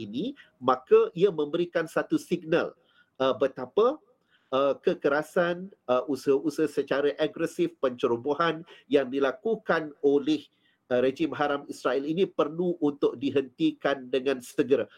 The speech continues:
Apatah lagi bila ia berkait dengan, uh, Masjid Al-Aqsa yang, uh, suci, Masjid Al-Aqsa yang perlu untuk dimuliakan dan dipertahankan bersama, maka saya kira kalau ada, uh, concerted efforts, ya, daripada,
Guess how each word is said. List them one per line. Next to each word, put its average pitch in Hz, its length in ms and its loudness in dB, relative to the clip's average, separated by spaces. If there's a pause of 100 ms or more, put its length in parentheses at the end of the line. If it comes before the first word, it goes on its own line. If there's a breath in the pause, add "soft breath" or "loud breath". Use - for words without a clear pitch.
(100)
Apatah 185 320 0
lagi 190 320 -4 (160 soft breath)
bila 147 240 2
ia 151 240 -2
berkait 147 560 -4
dengan, 151 480 -4 (320 soft breath)
uh, 131 320 2
Masjid 175 400 -2
Al-Aqsa 156 800 0 (160)
yang, 123 560 0
uh, 123 240 0
suci, 175 480 -4
Masjid 131 320 -2
Al-Aqsa 135 480 0
yang 123 320 0
perlu 143 400 -2
untuk 123 240 -4
dimuliakan 139 720 0
dan 123 160 -2
dipertahankan 127 880 -4
bersama, 127 560 0 (320 loud breath)
maka 117 160 -2
saya 147 240 2
kira 175 320 2
kalau 123 320 -2
ada, 143 400 0 (400 soft breath)
uh, 135 160 2
concerted 156 640 -2
efforts, - 480 -2
ya, 196 160 -2
daripada, 131 800 0